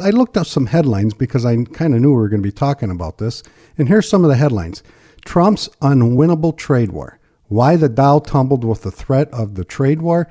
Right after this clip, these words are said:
and trade skirmish." Now, they went down to skirmish from war. "Could become a global trade war." So those are some of the headlines. So people get fearful. And when you get fearful, you're gonna make emotional decisions.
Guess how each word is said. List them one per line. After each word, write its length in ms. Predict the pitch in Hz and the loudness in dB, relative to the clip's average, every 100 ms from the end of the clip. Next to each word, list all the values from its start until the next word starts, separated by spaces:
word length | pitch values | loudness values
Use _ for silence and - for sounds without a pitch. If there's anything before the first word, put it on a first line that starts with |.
| _ _ _ | _ _ _
and 220 | 143 104 | -4 -4
trade 420 | - - 170 180 151 | -2 2 4 2 0
skirmish." 680 | - - 180 117 101 107 | -4 0 2 2 0 -4
Now, 160 | 131 123 | -2 0
they 120 | 127 | 0
went 200 | 127 139 | 0 2
down 160 | 131 123 | 2 0
to 60 | 117 | 0
skirmish 500 | - 156 131 117 - | -2 0 0 0 -4
from 240 | 110 107 | -4 -2
war. 300 | 127 101 95 - _ _ | -2 -2 -4 -10 _ _
"Could 240 | 196 185 | -2 0
become 380 | 135 - 120 101 | -2 0 0 0
a 80 | 101 | -2
global 320 | 107 92 92 | -4 -4 -6
trade 320 | - 92 82 | -8 -8 -8
war." 180 | 85 87 - | -10 -14 -6
So 160 | 196 | -4
those 100 | 240 | -4
are 20 | |
some 300 | - - 214 | -6 -2 0
of 80 | 190 | 2
the 80 | 127 | 0
headlines. 460 | 135 214 127 95 - | 0 0 -2 -4 -8
So 100 | 110 | -6
people 380 | - 214 220 | -2 0 0
get 240 | 160 165 - | 0 -2 -2
fearful. 580 | - 185 208 - 107 - _ _ _ - | -4 0 0 -4 -8 -10 _ _ _ -2
And 140 | 117 | 2
when 120 | 123 | 4
you 100 | 131 | 4
get 220 | 123 135 - | 4 0 0
fearful, 380 | 139 151 196 | 0 0 2
you're 160 | 156 107 | 2 4
gonna 160 | 131 143 | 4 4
make 220 | 131 131 | 2 2
emotional 540 | 120 117 117 120 110 | 2 2 0 -2 -4
decisions. 680 | 104 101 - 80 80 82 - | -2 -6 -6 -12 -14 -18 -20